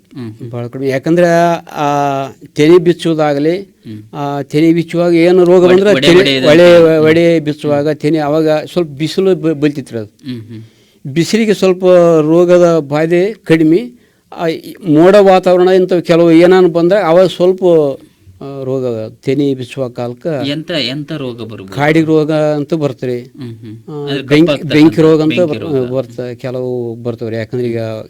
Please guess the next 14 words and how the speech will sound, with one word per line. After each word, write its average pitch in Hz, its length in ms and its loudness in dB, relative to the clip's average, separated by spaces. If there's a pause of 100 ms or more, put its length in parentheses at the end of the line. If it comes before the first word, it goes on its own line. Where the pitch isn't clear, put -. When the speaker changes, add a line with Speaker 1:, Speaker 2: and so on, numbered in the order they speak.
(140)
Speaker 2:
ಕೆಲವು 117 420 -6
ಪ್ರಕೃತಿ 135 500 -6
ವಾತಾವರಣಕ್ಕೆ, 147 840 -2
Speaker 1:
ಹ್ಮ್. - 760 -20
Speaker 2:
ಆ, 135 380 -12
ಅದಕ್ಕೆ 139 440 -2
ಮೋಡ 139 300 2
ಕವಿದ 156 320 2
ವಾತಾವರಣ 151 460 2
ಇರಬಾರ್ದು, 139 360 0
ಬಿಚ್ಚ 135 460 -6
Speaker 1:
ಹ್ಮ್. 175 80 0
Speaker 2:
ಬಿಸಿಲು 160 280 0
ಇರ್ಬೇಕು. 135 400 -2